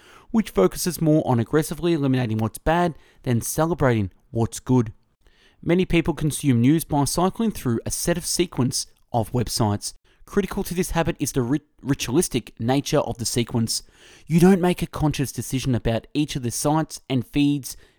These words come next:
you end up visiting. It unfolds on autopilot.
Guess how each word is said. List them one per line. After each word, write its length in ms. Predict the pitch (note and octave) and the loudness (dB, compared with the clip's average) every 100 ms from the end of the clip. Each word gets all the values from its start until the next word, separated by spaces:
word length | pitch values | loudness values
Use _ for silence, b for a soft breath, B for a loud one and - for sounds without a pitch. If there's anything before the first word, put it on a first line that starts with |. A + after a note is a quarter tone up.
| b | b
you 200 | D3 E3 - | -6 -4 -2
end 260 | A2+ A2 - | -2 -2 -4
up 160 | - | -6
visiting. 420 | B2 A2 A#2+ A2 - b b - | -6 -4 -2 -2 -4 b b -8
It 140 | C3+ | -2
unfolds 600 | D3+ C#3+ - D3 D#3 D3 | 0 0 0 2 2 0
on 200 | - D3 | -2 -4
autopilot. 680 | - A2+ A2+ - A2+ G#2+ | -2 0 0 -2 -4 -4